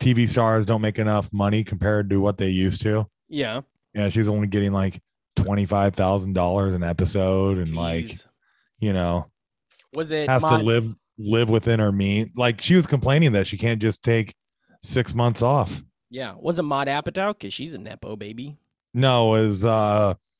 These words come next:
Speaker 1: I think it was the one, I don't know. It wasn't her, though.
Speaker 2: Maude
Speaker 1: I
Speaker 2: Ap-, Maude Apatow.
Speaker 1: It wasn't her, and it wasn't Zendaya. It
Speaker 2: Uh,
Speaker 1: was one of
Speaker 2: Sydney
Speaker 1: the other
Speaker 2: Sweeney?
Speaker 1: people in,
Speaker 2: The one
Speaker 1: yeah,
Speaker 2: with the
Speaker 1: probably that one.
Speaker 2: rockin' cans?
Speaker 1: Yep.
Speaker 2: Yeah, I love her. Um,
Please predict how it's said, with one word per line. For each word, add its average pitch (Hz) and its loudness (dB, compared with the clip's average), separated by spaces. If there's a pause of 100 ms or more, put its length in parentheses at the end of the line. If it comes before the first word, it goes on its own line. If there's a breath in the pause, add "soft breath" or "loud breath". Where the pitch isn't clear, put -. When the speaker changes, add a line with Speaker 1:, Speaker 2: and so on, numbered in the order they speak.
(120)
Speaker 1:
I - -4
think 170 6
it 160 6
was 135 4
the 120 4
one, 120 2
I 120 0
don't 107 2
know. 95 0 (140)
It 113 0
wasn't 120 2
her, 104 2
though. 92 0 (240)
Speaker 2:
Maude 175 0
Speaker 1:
I - 4
Speaker 2:
Ap-, 175 -2 (140)
Maude 165 0
Apatow. 170 -2
Speaker 1:
It 131 6
wasn't 170 6
her, 156 4
and 131 4
it 117 4
wasn't 120 2
Zendaya. 98 2 (580)
It 117 0
Speaker 2:
Uh, - 2
Speaker 1:
was 107 2
one 117 4
of 117 2
Speaker 2:
Sydney 113 2
Speaker 1:
the 110 4
other 107 2
Speaker 2:
Sweeney? 107 2
Speaker 1:
people 98 0
in, 92 -4
Speaker 2:
The 151 -2
one 165 0
Speaker 1:
yeah, 101 0
Speaker 2:
with 85 -4
the 113 -2
Speaker 1:
probably 110 2
that 98 0
one. 98 -2
Speaker 2:
rockin' 147 -2
cans? 156 -8 (280)
Speaker 1:
Yep. 120 2 (260)
Speaker 2:
Yeah, 107 -10 (280)
I 120 -10
love 113 -8
her. 98 -16 (440)
Um, 120 -8